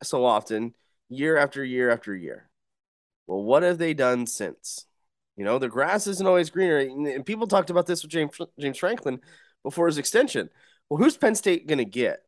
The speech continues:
Who do they wanna get? You know, w-, w-, you, you know,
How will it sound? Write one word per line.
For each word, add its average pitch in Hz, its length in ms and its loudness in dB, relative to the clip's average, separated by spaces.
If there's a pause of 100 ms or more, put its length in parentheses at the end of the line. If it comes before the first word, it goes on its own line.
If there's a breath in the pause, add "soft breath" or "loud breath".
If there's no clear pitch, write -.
(160)
Who 196 140 -2
do 226 80 -6
they 185 180 4
wanna 139 280 0
get? 107 440 -2 (480 loud breath)
You 104 80 -4
know, 131 120 4 (220)
w-, - 240 -16
w-, - 160 -14 (200)
you, 156 120 -12 (360)
you 123 80 -2
know, 135 320 2